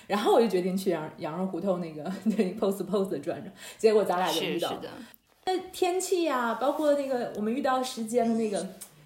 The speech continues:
Speaker 1: 夕阳啊，包括那个温度啊，我都觉得很舒服。包括我们两个一起结伴，然后去，去店里，包括整个流程，我都觉得，啊，是一个很舒适的一个状态，
Speaker 2: 是的。
Speaker 1: 就又很放松。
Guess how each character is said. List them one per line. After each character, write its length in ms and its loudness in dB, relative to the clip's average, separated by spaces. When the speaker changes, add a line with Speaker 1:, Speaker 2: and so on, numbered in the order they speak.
Speaker 1:
夕 220 -8
阳 280 -2
啊， 260 -4
包 180 -2
括 160 2
那 120 0
个 380 -2
温 240 0
度 160 -2
啊， 240 0
我 40 0
都 100 2
觉 120 2
得 60 6
很 240 0
舒 240 -6
服。 240 -12
包 140 4
括 100 6
我 40 4
们 100 2
两 180 0
个 100 0
一 80 -2
起 200 -10
结 240 -2
伴， 400 -2
然 100 -10
后 100 -4
去， 320 -8
去 200 -10
店 360 0
里， 60 -10
包 140 -4
括 140 0
整 180 -4
个 80 0
流 220 0
程， 160 -6
我 60 -10
都 120 -8
觉 140 -8
得， 80 -8
啊， 200 -4
是 140 -10
一 20 -12
个 80 -6
很 220 -10
舒 180 -12
适 240 -6
的 60 0
一 100 -2
个 80 -10
状 220 -10
态， 60 -20
Speaker 2:
是 60 -18
的。 60 -20
Speaker 1:
就 100 -4
又 100 2
很 220 0
放 220 0
松。 420 0